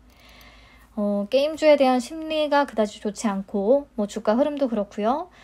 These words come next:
또 오디션 단일 아이피라는 단점도 있고, 그래서 아예 공모가를 좀 싸게 가자라고 결정을 한 것 같아요. 이번 공모를 좀 성공적으로 마치기 위해서 전략을 짠 거죠.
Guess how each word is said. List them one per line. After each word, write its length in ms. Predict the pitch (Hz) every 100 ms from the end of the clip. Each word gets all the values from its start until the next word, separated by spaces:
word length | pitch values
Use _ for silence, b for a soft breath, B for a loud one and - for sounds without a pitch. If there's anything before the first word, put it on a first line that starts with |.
| B
또 120 | - -
오디션 520 | 226 311 294 302 285
단일 400 | - 208 240 320
아이피라는 500 | 262 254 226 214 220
단점도 480 | - 196 214 214 226
있고, 360 | 202 - -
그래서 460 | - 202 196 240 - B B B
아예 260 | 214 226
공모가를 580 | 240 247 269 359 330 294
좀 140 | 240 214
싸게 300 | 254 277 311
가자라고 800 | - 196 185 - _ 208 202
결정을 420 | 262 226 196 208 214
한 80 |
것 80 | 269
같아요. 440 | 262 - - 175 - _ _ B B B B
이번 320 | - 233 277 277
공모를 480 | 220 220 262 262
좀 160 | 240 220
성공적으로 640 | 214 359 370 370 330 302
마치기 480 | 247 226 - 247 240
위해서 340 | 214 208 202 240
전략을 580 | - 240 220 240 214
짠 180 | 202 247
거죠. 240 | 254 233